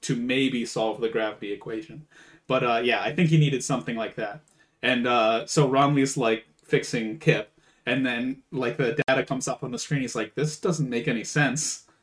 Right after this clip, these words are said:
And, uh, uh, I thought it was tars, but Aaron says it was Kip, like, coming back, and he's like,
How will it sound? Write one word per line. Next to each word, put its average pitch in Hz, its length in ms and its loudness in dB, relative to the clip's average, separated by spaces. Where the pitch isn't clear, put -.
And, 143 360 2
uh, 139 180 -2
uh, 127 260 2
I 143 120 2
thought 226 200 6
it 156 80 6
was 151 140 0
tars, 127 320 2
but 110 180 -2
Aaron 120 220 -4
says 110 240 -4
it 110 80 -4
was - 140 -12
Kip, 120 240 -6
like, 107 220 -8
coming 117 280 -6
back, 107 260 -4
and 110 100 -2
he's 113 180 -8
like, 110 200 -4